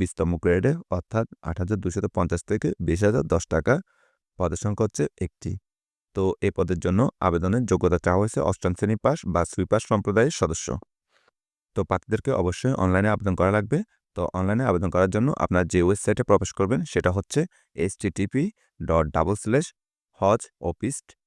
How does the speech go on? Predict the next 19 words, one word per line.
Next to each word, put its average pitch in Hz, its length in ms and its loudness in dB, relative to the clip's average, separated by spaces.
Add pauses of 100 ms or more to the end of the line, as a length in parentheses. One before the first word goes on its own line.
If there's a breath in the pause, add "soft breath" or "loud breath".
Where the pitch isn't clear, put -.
(240)
ডট 82 220 0 (100)
টেলিটক 90 340 -2 (120)
ডট 78 140 0 (100)
কম 117 120 0 (120)
ডট 80 120 2 (100)
বিডি 85 240 0 (720)
এই 92 140 0
ওয়েবসাইটে। 101 500 0 (600)
তো 95 60 2 (160)
অনলাইনে 101 320 4 (100)
আবেদন 90 280 0
শুরুর 110 240 0
তারিখ 98 220 4
হচ্ছে 131 200 -2 (460)
আট 113 80 2 (140)
জানুয়ারি 90 340 4
দুই 95 100 4
হাজার 82 220 -2
পঁচিশ 123 280 0